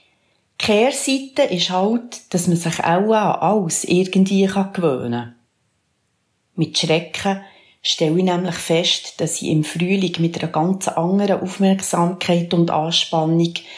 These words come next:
Medien habe verfolgt. Obwohl die Brisanz im Ukraine-Krieg ja auf gar keinen Fall hat abgenommen.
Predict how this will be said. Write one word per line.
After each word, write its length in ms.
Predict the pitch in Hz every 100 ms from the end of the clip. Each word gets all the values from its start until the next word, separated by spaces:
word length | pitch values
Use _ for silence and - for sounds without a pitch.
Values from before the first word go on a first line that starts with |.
| - - _
Medien 520 | 170 170 170 175 170
habe 120 | 175
verfolgt. 840 | - 180 - 143 151 - - - _ _ _ _ _ _ _ _
Obwohl 440 | - 170 180 214 226
die 120 | 196
Brisanz 440 | 190 170 202 226
im 120 | 202 180
Ukraine-Krieg 1200 | 175 - 160 170 196 214 214 - 165 151 151 - - _ _ _ _ -
ja 160 | 175
auf 200 | 170 165
gar 260 | - 147 170
keinen 200 | - 165
Fall 280 | 139 151 160
hat 140 | 147
abgenommen. 640 | 135 - - - 147 139